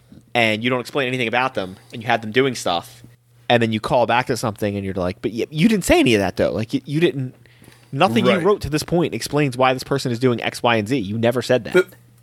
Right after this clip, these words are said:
Speaker 2: why can they do this stuff that you wrote
Speaker 1: Yeah.
Speaker 2: in there for no reason? Yeah.
Speaker 1: Yeah. Well, like, I would assume a lot of the stuff that goes on in this is just, like, this is another one of those movies that kinda like the, uh, boys over at Indiana Jones Minute. Any crazy shit that happens in this, I guess it,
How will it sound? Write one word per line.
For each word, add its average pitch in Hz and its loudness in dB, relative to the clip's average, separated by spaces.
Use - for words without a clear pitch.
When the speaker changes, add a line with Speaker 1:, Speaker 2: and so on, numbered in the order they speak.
Speaker 2:
why 151 4
can 175 2
they 170 6
do 151 4
this 131 2
stuff - 2
that 120 -2
you 120 0
wrote 123 6
Speaker 1:
Yeah. 123 4
Speaker 2:
in 120 2
there 113 4
for 127 -4
no 117 4
reason? 104 -2
Yeah. 107 2
Speaker 1:
Yeah. 123 2
Well, 139 2
like, 139 0
I 220 2
would 202 2
assume 151 0
a 120 4
lot 120 4
of 139 -2
the 143 -8
stuff - 0
that 151 -10
goes 147 0
on 135 4
in 131 0
this 143 -2
is 107 -2
just, 101 -6
like, 98 2
this 139 2
is 147 2
another 127 6
one 127 6
of 120 4
those 117 2
movies 127 4
that 113 4
kinda 123 2
like 110 4
the, 107 4
uh, 95 2
boys 110 2
over 107 4
at 98 2
Indiana 110 2
Jones 107 0
Minute. 127 0
Any 170 2
crazy 131 0
shit 135 -2
that 143 -2
happens 139 0
in 143 -2
this, - -2
I 107 -4
guess 117 -2
it, - -10